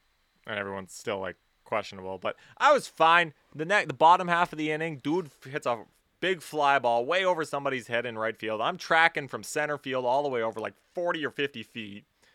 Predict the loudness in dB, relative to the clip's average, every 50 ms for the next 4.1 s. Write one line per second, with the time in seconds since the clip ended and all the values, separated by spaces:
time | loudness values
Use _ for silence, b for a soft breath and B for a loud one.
0 | b b b b b b b _ -2 -2 -2 0 -2 -6 -8 -6 -4 -2 -2 -2
1 | -2 _ _ -6 -6 -6 -4 -2 0 0 0 0 -4 _ -4 2 4 4 6 6
2 | 6 6 4 2 0 0 -2 0 0 2 2 2 2 4 2 2 0 -2 -8 -8
3 | -6 -4 -4 -4 -2 -4 -4 -6 -8 -12 -14 -14 -14 -14 _ -20 -20 -20 -20 -20
4 | -20 -20